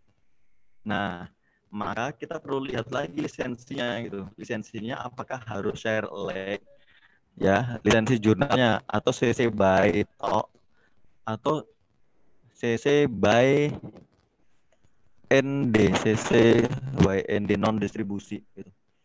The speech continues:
Nah, kalau Bapak Ibu jurnalnya itu lisensinya N D, maka ketika ada penulis yang seperti itu, sebaiknya itu penulisnya ditegur gitu. Karena ya,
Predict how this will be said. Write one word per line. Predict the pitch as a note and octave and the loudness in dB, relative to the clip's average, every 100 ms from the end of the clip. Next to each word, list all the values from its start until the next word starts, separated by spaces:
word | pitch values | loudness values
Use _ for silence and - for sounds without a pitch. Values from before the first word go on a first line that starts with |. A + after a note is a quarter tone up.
| _ _ _ _ _ _ _ A2 | _ _ _ _ _ _ _ -8
Nah, | G2+ G2 - | -6 -8 -8
kalau | C3+ D#3 | -4 -2
Bapak | A#2 G#2+ A2+ | -2 -2 -4
Ibu | A2+ A#2+ - _ _ _ - - - - | -4 -8 -14 _ _ _ -20 -20 -20 -20
jurnalnya | A3 A2 G#2 A2 G#2 G#2+ G#2+ G#2+ E2 | -10 -8 -6 -6 -4 -6 -6 -6 -8
itu | G#2 G2+ G#2 G#2 G#2 G2+ D#2+ - G#2 | -12 -10 -10 -8 -8 -10 -12 -16 -12
lisensinya | G2+ G2+ G#2+ G2+ G2+ G#2+ G2+ G2+ G2 G2 - | -12 -10 -8 -10 -10 -10 -8 -6 -6 -8 -10
N | A2+ D#3 | -10 -6
D, | G#2 G2+ C3 - | 0 0 0 -6
maka | - G2 C3 | -10 -8 -8
ketika | B2+ - A#2 A#2+ G2 | -10 -14 -8 -8 -6
ada | G#2 | -8
penulis | - A2 G#2 A#2 - | -8 -6 -6 -8 -6
yang | G#2+ G#2 | -8 -8
seperti | - - - A#2 | -12 -12 -8 -8
itu, | A#2+ G#2+ A2+ B2+ _ _ _ _ | -6 -6 -6 -8 _ _ _ _
sebaiknya | G2+ G2+ G2 G2+ B2 | -8 -6 -6 -6 -8
itu | C#3 | -10
penulisnya | - A2+ G#2+ C3 A2 | -8 -6 -6 -6 -4
ditegur | G2 F#2+ F#2 F#2 F2+ | -6 -8 -10 -12 -12
gitu. | F2+ _ F2+ _ _ _ _ _ | -16 _ -20 _ _ _ _ _
Karena | G#2 G2+ B2 | -10 -6 -4
ya, | A2+ F#2 | -4 -6